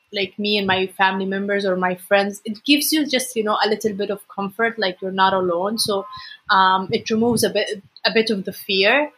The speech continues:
but it was a lot of fear. I mean, like, like, when, when, like, when the F,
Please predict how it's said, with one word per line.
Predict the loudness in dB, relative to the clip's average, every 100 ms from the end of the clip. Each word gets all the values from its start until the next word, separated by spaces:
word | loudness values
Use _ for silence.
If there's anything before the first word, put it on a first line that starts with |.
| -20 _ _ _
but | 2
it | 4
was | 6 6 6
a |
lot | 4 6 6
of | 4 -6
fear. | -4 2 2
I | 2
mean, | 0 -4 -2
like, | -4 -6 -10 _ _ _ _ _ -2
like, | 0
when, | 0 -2 -4 -12
when, | -4 -4 -4 -6 -2
like, | -2 -2
when | -6 -8
the | -6 -4
F, | -4 -6